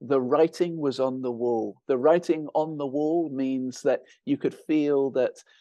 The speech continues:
uh, the bad news is going to come, something bad is going to happen. Is that a, an accurate description, writing on the wall?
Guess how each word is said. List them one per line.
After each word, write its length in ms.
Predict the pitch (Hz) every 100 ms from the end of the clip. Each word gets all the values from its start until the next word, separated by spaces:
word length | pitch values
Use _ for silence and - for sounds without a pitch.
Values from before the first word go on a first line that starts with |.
| _
uh, 260 | - 123 113 117
the 120 | 120 147
bad 200 | 147 135
news 380 | 131 131 131 123
is 120 | 117
going 320 | 131 127 123 123
to 100 | 117
come, 260 | 123 107
something 440 | 107 135 123 131 120
bad 300 | 123 123 120
is 140 | 110
going 240 | 123 117 117
to 100 | 110
happen. 520 | - 165 - 123 98
Is 120 | 131
that 180 | 190 -
a, 140 | 156 -
an 80 | 156
accurate 420 | 156 - 151 135
description, 720 | - - - 139 - 127 87 - _ _
writing 460 | 113 123 120 113
on 160 | 113 110
the 80 | 107
wall? 380 | 101 104 98